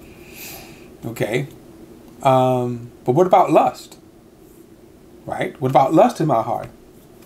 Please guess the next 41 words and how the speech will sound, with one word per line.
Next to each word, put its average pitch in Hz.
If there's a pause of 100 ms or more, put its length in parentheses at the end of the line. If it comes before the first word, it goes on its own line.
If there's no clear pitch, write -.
(500)
Right? - (160)
Look 127
at 131
a 139
woman 175
and 151
go, 131
"Ooh, 127
that's -
a 113
nice 160
looking 185
woman," 190
right? 139 (760)
Did 131
I 127
sin 143
before 156
God? 147 (340)
Jesus 160
raised 143
the 135
bar. 151
Remember 156
in 139
Matthew 156
chapter 147
five, 180 (180)
you 202
go, 185
"Yeah, - (560)
you 151
look 185
at 170
a 160
woman 165
to 156
lust 160
after 113
her." 98 (1700)
Right? 131